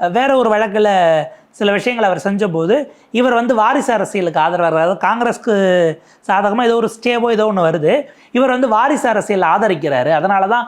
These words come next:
காங்கிரஸ் மேல இவருக்கு இவ்வளவு ஆர்வம். ஏன்னா இவங்க அப்பா,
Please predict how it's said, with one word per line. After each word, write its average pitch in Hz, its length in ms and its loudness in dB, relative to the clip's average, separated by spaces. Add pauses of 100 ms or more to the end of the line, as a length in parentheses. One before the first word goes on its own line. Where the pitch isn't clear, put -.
(240)
காங்கிரஸ் 269 440 -2
மேல 190 200 2
இவருக்கு 170 280 -2
இவ்வளவு 175 320 2
ஆர்வம். 170 440 0
ஏன்னா 190 360 0 (400)
இவங்க 208 220 0
அப்பா, 302 340 0